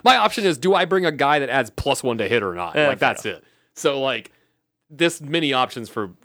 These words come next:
Speaker 1: loading out a kit. I was like, "Oh, this is confusing." Hey, speaking of new H G H B, the, uh, the four-armed, uh, Ossiarch guys, you know, the General
Speaker 2: Oh, yeah.
Speaker 1: Grievuses? Yeah, they're battle line
Speaker 2: Yeah,
Speaker 1: now.
Speaker 2: they are.
Speaker 1: Yes, I, I, I
Speaker 2: I
Speaker 1: have
Speaker 2: was,
Speaker 1: to go get a bunch of those, 'cause
Speaker 2: I,
Speaker 1: that's
Speaker 2: I
Speaker 1: nonsense.
Speaker 2: saw that and immediately thought,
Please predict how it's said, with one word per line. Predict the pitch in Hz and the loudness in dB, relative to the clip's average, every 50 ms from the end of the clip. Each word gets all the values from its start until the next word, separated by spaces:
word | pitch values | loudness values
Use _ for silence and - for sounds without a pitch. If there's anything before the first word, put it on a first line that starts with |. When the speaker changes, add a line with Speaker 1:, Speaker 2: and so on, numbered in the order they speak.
| _ - | _ -12
Speaker 1:
loading | 123 117 123 120 113 107 101 | -2 0 0 0 0 0 -4
out | 98 85 | -4 -6
a | 87 | -6
kit. | - - 113 90 - _ _ - | -6 -4 -4 -6 -6 _ _ -20
I | |
was | 87 82 | -20 -20
like, | 85 82 | -12 -6
"Oh, | 127 160 104 | -6 -6 -4
this | 101 - - | -6 -10 -12
is | 95 - | -16 -18
confusing." | - 95 85 90 87 82 85 82 _ _ _ _ _ | -18 -20 -18 -18 -18 -18 -18 -20 _ _ _ _ _
Hey, | - 269 - - - _ | 0 0 0 0 -6 _
speaking | - - - 190 196 139 | -16 -10 -8 -6 -6 -6
of | 110 110 | -6 -4
new | 120 123 | -4 -2
H | 110 98 - - | -2 -4 -6 -8
G | 113 98 | -8 -8
H | 85 82 - | -8 -8 -6
B, | - 139 104 - _ _ _ _ _ | -6 -6 -6 -6 _ _ _ _ _
the, | 104 117 113 | 0 0 0
uh, | 101 92 | 2 0
the | 95 | 0
four-armed, | - - 156 175 156 131 123 113 110 107 98 | 2 4 4 6 6 4 2 0 -2 -4 -6
uh, | 92 98 98 90 82 | -4 -4 -2 0 2
Ossiarch | 110 156 180 - 120 101 92 92 - _ | 2 2 2 2 -2 -2 -2 -4 -4 _
guys, | 107 90 82 80 82 - | -4 -4 -4 -6 -8 -8
you | 120 | -6
know, | 104 95 | -4 -4
the | 92 | -4
General | 90 104 107 107 101 95 101 | -4 -4 -4 -4 -4 -2 0
Speaker 2:
Oh, | 107 151 160 | 2 4 4
yeah. | 170 180 185 196 | 6 6 4 2
Speaker 1:
Grievuses? | 196 - _ _ | 0 -4 _ _
Yeah, | - 135 107 | 0 0 0
they're | - 113 - | 0 -4 -6
battle | - 101 123 135 107 | -2 -2 0 0 -2
line | 85 165 139 | -4 0 2
Speaker 2:
Yeah, | 127 135 | 2 2
Speaker 1:
now. | |
Speaker 2:
they | 139 135 135 | 4 4 4
are. | 147 156 147 117 | 4 4 2 2
Speaker 1:
Yes, | 117 117 - - | 0 -2 -2 -2
I, | 117 | -4
I, | 131 151 - 113 113 | -4 -4 -4 -6 -6
I | 104 98 135 | -2 2 4
Speaker 2:
I | 156 | 4
Speaker 1:
have | 180 180 | 4 4
Speaker 2:
was, | 143 120 131 | 2 0 -2
Speaker 1:
to | 131 | -2
go | 117 123 | -2 0
get | 113 110 120 | 0 0 0
a | 117 | 0
bunch | 135 123 | 0 0
of | 127 123 | 2 2
those, | 156 156 131 - | 2 2 0 -2
'cause | - - 135 | -2 2 2
Speaker 2:
I, | 143 156 | 4 4
Speaker 1:
that's | 156 - | 2 2
Speaker 2:
I | |
Speaker 1:
nonsense. | 123 131 143 143 165 165 156 | 0 0 2 2 2 2 2
Speaker 2:
saw | 190 202 208 208 208 | 4 4 6 6 6
that | 196 185 175 160 | 6 6 4 4
and | 160 160 | 4 0
immediately | 151 151 151 156 165 160 165 147 156 | -2 -2 -2 -4 -2 0 0 0 -2
thought, | 147 - - 147 135 131 - | -2 0 2 4 4 4 2